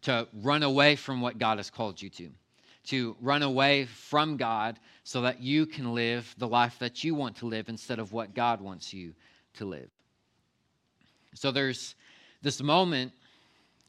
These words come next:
in your calling where you won't be very strong and courageous. You, you won't, you'll have a moment where you'll let fear bind you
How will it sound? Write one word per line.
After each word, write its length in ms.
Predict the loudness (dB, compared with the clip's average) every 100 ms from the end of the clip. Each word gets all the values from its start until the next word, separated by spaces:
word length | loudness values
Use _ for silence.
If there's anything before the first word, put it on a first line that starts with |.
| _
in 240 | 2 2
your 220 | 2 0 0
calling 540 | 2 4 4 -2 -4
where 340 | -2 -2 -4 -8
you 180 | -2 4
won't 300 | 4 4 2
be 160 | 2 4
very 260 | 4 2
strong 380 | 0 2 2 0
and 120 | -4
courageous. 640 | -2 0 0 -4 -16 -18 -20 _ _ _ _ _ _ _ _ _ _
You, 140 | 2 2
you 300 | 4 2 4
won't, 280 | 2 -2
you'll 160 | 2 6
have 200 | 6 6
a 160 | 0 -2
moment 400 | 2 4 4 0
where 160 | 0 2
you'll 180 | 2
let 380 | 4 4 2 _
fear 600 | -6 2 2 2 0 -6 _
bind 480 | 0 2 4 0 -2
you 300 | -4 -6